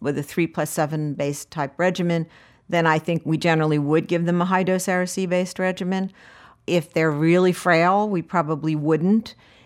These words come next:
If you're not gonna give, I mean, I would say that age aside, high-dose R C is the more or less accepted standard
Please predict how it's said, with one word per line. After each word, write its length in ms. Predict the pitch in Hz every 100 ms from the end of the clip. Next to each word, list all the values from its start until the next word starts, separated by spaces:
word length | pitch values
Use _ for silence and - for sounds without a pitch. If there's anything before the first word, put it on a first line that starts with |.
| _
If 140 | - 160
you're 100 | 170
not 320 | 170 196 -
gonna 180 | 185 180
give, 240 | 156 165
I 80 | 135
mean, 140 | 170
I 60 | 165
would 260 | 170 214 -
say 280 | - 180 160
that 240 | 151 - _ _
age 300 | - 180 180
aside, 580 | 160 151 202 185 143 147
high-dose 540 | 160 175 175 175 175 175
R 200 | 151 156
C 480 | - 160 151 151 -
is 280 | 143 151 -
the 320 | 156 151 147
more 220 | 151 160
or 60 | 170
less 240 | 160 151
accepted 580 | 147 - 156 147 151 139
standard 600 | - 185 202 180 143 139